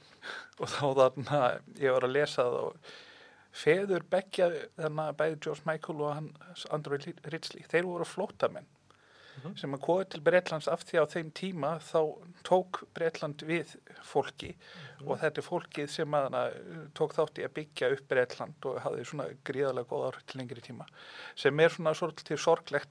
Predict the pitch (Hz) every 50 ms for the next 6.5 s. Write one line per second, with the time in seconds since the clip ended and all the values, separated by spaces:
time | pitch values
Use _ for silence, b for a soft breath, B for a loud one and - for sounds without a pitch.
0 | - 147 143 139 143 151 143 143 143 139 139 151 160 151 - - 143 127 - 156
1 | - - 123 131 - 143 131 127 - - 143 135 135 127 127 - - 135 135 -
2 | - 139 127 127 139 135 135 139 143 143 135 131 139 147 151 147 - - - -
3 | - 131 - - - 143 - - - 147 156 156 - - - - - _ _ -
4 | 135 135 156 160 160 190 170 151 175 196 - - - 208 190 185 175 180 190 190
5 | 190 175 147 - - - 165 175 202 196 185 175 175 170 - 202 190 190 - -
6 | 160 139 139 - 95 - - - -